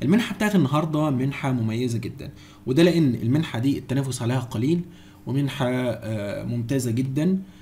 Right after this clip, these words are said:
آه، يعني، آه، بتقبل طلاب كتير جدا وخاصة من الطلاب العرب. المنحة دي هي منحة ممولة، آه، في دولة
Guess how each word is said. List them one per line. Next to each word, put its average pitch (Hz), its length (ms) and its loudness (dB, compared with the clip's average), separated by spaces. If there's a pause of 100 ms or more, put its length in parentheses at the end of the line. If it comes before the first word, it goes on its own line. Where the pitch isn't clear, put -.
(240)
آه، 117 880 0
يعني، 113 580 -2
آه، 113 340 -4
بتقبل 131 440 0
طلاب 135 440 0
كتير 143 280 0
جدا 135 320 0
وخاصة 127 500 -4
من 131 240 2
الطلاب 120 580 -6
العرب. 101 340 -2 (760)
المنحة 196 340 4
دي 214 240 6
هي 139 60 4
منحة 151 400 0
ممولة، 131 720 2 (560)
آه، 110 200 0
في 170 320 2
دولة 135 360 4